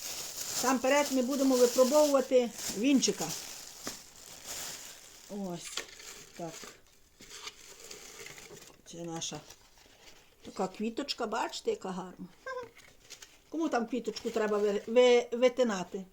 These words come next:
Красота. Так. Як це воно тут?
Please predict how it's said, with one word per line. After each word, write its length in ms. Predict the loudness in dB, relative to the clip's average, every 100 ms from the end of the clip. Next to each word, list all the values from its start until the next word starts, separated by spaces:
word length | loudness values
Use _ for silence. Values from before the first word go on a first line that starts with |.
| _
Красота. 500 | -12 -10 -8 -6 -6 -8 -14 _ -20 -20 -20 _ -20 -20 _ _ _
Так. 160 | -18 -18 -18 -20 -20 _ -20 -20 -20 _ _ _ _ -20 -20 -20 -20 -20 -20 -20 -20 -20 -20 -20 -16
Як 280 | -14 -14 -10
це 100 | -6
воно 240 | -6 -6
тут? 200 | -8 -10